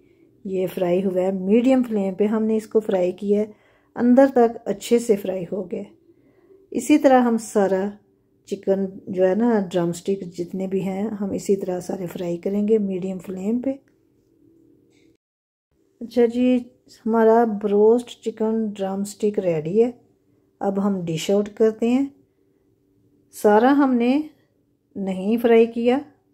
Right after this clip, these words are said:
जितनी हमें ज़रूरत थी हमने उतना फ्राई किया, बाकी हमने फ्रिज में रख दिया। जैसे ज़रूरत होगी, किसी ने खाना हो, तो उसी टाइम फ्रिज में से निकालें और फ्राई करें, फ्रेश फ्रेश, गर्मा गर्म।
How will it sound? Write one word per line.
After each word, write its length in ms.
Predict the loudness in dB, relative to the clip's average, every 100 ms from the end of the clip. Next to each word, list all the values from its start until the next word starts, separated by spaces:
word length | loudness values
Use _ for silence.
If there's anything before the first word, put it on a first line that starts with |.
| -4
जितनी 360 | -4 -2 -2 0
हमें 200 | 0 0
ज़रूरत 440 | -2 -2 -2 -2 -2
थी 100 | -2
हमने 240 | -2 -4
उतना 280 | -8 -8 -10
फ्राई 300 | -6 -4 -4
किया, 320 | -4 -2 0
बाकी 360 | 0 -4 -6 -8
हमने 360 | -8 -6 -6 -8 _ _ _ _
फ्रिज 200 | -8 -4
में 120 | 0 2
रख 220 | 2 0
दिया। 280 | -2 0 -2 -6 _ _ _ _ -8
जैसे 440 | 0 2 4 4 4 4 -4 _ _ _
ज़रूरत 440 | -8 0 4 4 4
होगी, 340 | 2 2 -2
किसी 240 | -2 -4 -6
ने 80 | -8
खाना 360 | -6 -4 -2
हो, 220 | 0 2 0
तो 160 | 0
उसी 240 | -2 -2 0
टाइम 320 | 0 -2 -6
फ्रिज 320 | -8 -6 -4 -4
में 120 | -6
से 140 | -6
निकालें 460 | -8 -6 -4 -2 0
और 140 | 0 -4
फ्राई 320 | -8 -8 -6
करें, 300 | -8 -8 -10
फ्रेश 380 | -8 -8 -8 -12
फ्रेश, 300 | -10 -10 -12 _ _ _ -4
गर्मा 380 | 0 2 2 2
गर्म। 320 | -2 -6 -8